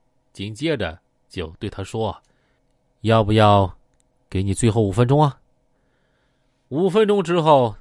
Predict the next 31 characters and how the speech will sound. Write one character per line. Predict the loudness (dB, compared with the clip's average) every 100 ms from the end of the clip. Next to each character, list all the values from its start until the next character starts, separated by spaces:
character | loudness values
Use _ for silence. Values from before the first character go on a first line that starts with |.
| -16
汤 | -2 0 0
泉 | -2 -2
儿 | -2 -4 -8 -6
完 | -4 -4
全 | -6
变 | -2 -4
了 | -4
副 | -8 -12
模 | -10 -10
样。 | -10 -14 _ _ _ _ _ _ _ _ -12
他 | -10
说 | -6 -8 -8 -14 -20 _
他 | -2
有 | -2
几 | -2 -4
件 | -6 -2
事 | -2
儿， | -4 _ _ _
如 | -2 0 0
果 | 2 2 2
能 | -2
够 | 0 0
得 | 0 -2
到 | 0 -2
公 | -6 -2 0
安 | 0
方 | -2 -4
面 | -4
的 | -6
保 | -6 -8
证 | -8